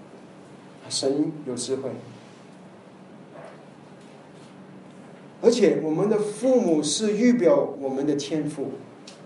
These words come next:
他要我们学习顺服我们的父母，好让我们能够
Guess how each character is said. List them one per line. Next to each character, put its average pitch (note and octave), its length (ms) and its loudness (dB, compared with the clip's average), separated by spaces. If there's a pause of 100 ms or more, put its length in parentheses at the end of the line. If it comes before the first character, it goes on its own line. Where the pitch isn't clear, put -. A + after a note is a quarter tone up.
(320)
他 B3+ 140 4
要 C4 160 10
我 A#3 60 8
们 G#3 180 2
学 G#3 240 2
习 A3+ 160 0
顺 C#4+ 300 4
服 F#3+ 340 2
我 E3+ 60 -2
们 E3+ 160 0
的 F3 80 0
父 F#3+ 200 0
母， B2+ 300 0 (260)
好 D#3+ 140 2
让 F#3+ 180 2
我 D3 60 0
们 C#3+ 260 -2 (260)
能 C#3 200 -2
够 D3 240 2